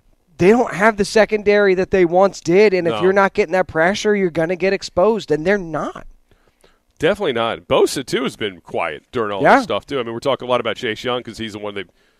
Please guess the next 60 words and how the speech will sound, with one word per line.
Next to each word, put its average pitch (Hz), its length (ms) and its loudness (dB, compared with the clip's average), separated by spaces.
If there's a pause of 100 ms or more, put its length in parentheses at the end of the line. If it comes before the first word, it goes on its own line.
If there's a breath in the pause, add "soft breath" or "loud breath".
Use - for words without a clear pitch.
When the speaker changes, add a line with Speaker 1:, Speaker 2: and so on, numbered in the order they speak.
(100)
Speaker 2:
clearly 214 320 0
were 95 120 -8
running 123 280 0
at. 110 120 -4
I - 40 -4
mean, 156 220 0
they, 156 120 2
they, 139 100 -4
he 147 60 0
was 151 140 -2
the 139 60 0
one 135 180 4
they 123 100 -2
picked - 300 -2
on. 107 260 -4
You 104 80 -8
know, 110 160 -2 (380 soft breath)
the - 60 -14
Lions 123 380 0
had 113 120 -4
isolated 117 460 -2
him 113 80 -12
on 98 60 -10
some 104 120 -12
plays. 123 480 -2 (360 soft breath)
But, 110 180 -4
yeah, 117 140 -2
I 104 40 -4
mean, 107 140 -10
Nick 147 160 -6
Bosa 131 360 -2
hadn't 107 140 -4
exactly 104 380 -6
been 98 120 -12
tearing 113 220 -4
it 95 80 -8
up 101 160 -4
either. 107 380 -4
Speaker 1:
Well, 214 140 4
and 214 120 2
now 202 120 6
you 233 120 2
can, 190 180 -4 (180)
you 202 140 -2
know 190 260 6
you 208 120 -4
can 180 140 -4
shift 208 300 -4
your 190 100 -2
attention 180 460 -2
there 143 160 0
because 160 180 -4
Speaker 2:
Sure. 147 80 8
Speaker 1:
the 180 80 4
other 196 140 4
guys 185 240 6
aren't 185 120 -2
getting 185 160 -2
it 147 80 -4
done. 165 380 -2